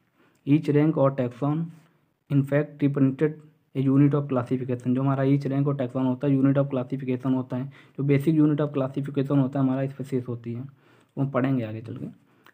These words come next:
The taxonomical group category are distinct biological entities and not merely morphological aggregates। तो taxonomical study of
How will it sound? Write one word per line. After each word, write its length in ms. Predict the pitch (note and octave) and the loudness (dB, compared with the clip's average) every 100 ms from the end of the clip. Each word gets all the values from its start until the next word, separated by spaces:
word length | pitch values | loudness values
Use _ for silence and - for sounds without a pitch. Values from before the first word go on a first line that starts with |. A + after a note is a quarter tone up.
| - | -2
The 220 | C#3+ E3+ | 0 2
taxonomical 580 | D#3+ C#3+ D3 C#3 C3 D3+ | 0 0 4 4 4 2
group 240 | C#3 C3+ C#3+ - - _ _ - | 2 2 2 -2 -20 _ _ -4
category 440 | A#2 C3 C#3 E3 C3 | 0 2 4 2 2
are 200 | C3 C3 | -2 0
distinct 520 | C3 - C3+ C#3+ - - _ _ _ - | -2 2 4 4 -2 -16 _ _ _ -4
biological 520 | C3 B2+ B2+ - E3 | 0 0 -2 0 2
entities 420 | D3+ C3+ C3+ C3+ | 4 2 0 -2
and 340 | C3+ B2+ C3 B2 | -2 0 2 4
not 120 | C3+ C#3 | 2 2
merely 340 | C3 B2 B2 B2+ | 2 2 0 0
morphological 600 | A#2+ A#2 B2 A#2 A#2+ A#2 A#2 - _ - | -2 -4 -4 -4 -6 -10 -12 -20 _ -14
aggregates। 500 | C3 B2+ A2+ A#2+ - - _ _ _ _ - - | -6 -4 -2 -4 -8 -18 _ _ _ _ -20 -8
तो 80 | C3 | -4
taxonomical 760 | C#3 B2+ - E3+ D#3+ D3+ D#3+ | -2 -4 0 2 2 0 -2
study 380 | C#3+ C#3+ D3 D#3+ D#3 - B2+ | -2 0 0 0 -4 -10 -6
of 200 | C3+ | -6